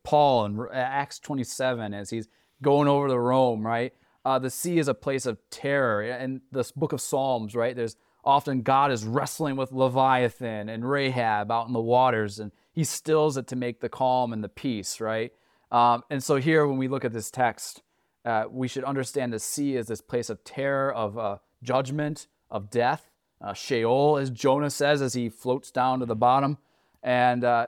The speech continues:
so here, to, here the sea is no more. Um, one, it means it's a place no longer of terror. It, it's a place no longer of wrath and chaos. It's a place that, well, God has dealt with,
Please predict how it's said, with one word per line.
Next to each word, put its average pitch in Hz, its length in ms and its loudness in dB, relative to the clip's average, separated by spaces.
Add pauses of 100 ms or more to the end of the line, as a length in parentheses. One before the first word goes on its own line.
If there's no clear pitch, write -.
so 139 220 0
here, 165 240 4
to, 139 160 4
here 175 260 -2
the 123 220 -10
sea 175 300 -4
is 131 120 -4
no 127 180 0
more. 117 500 -4 (440)
Um, 117 260 -4
one, 147 280 2
it 143 80 -6
means 135 240 -4
it's 120 140 -10
a 120 40 -2
place 135 320 -6
no 127 80 -4
longer 123 260 -2
of 104 120 -8
terror. 107 560 -6 (420)
It, 123 200 -6
it's 135 140 -6
a 127 60 0
place 139 320 -4
no 139 100 -4
longer 127 240 -2
of 107 160 -4
wrath 120 440 2
and 107 200 -12
chaos. 117 760 -2 (340)
It's 127 140 -6
a 123 40 -4
place 139 300 -4
that, 110 220 -6
well, 120 200 -2
God 117 340 0
has 117 180 -2
dealt 131 300 -2
with, 104 300 -14